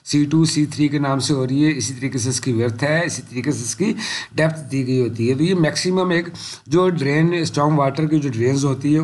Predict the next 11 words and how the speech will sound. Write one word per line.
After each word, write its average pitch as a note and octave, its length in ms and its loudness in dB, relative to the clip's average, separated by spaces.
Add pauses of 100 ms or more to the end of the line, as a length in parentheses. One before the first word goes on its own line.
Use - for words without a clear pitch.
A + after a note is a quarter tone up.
उसका D3 260 -4
जो B2+ 160 2
भी E3 120 0
system D3 360 -2
होता A#2+ 220 -2
है D#3 40 2
वो D#3+ 80 0
तकरीबन C#3 360 -2 (360)
इसी E3+ 200 0
तरीके D#3 360 -2
से E3+ 180 0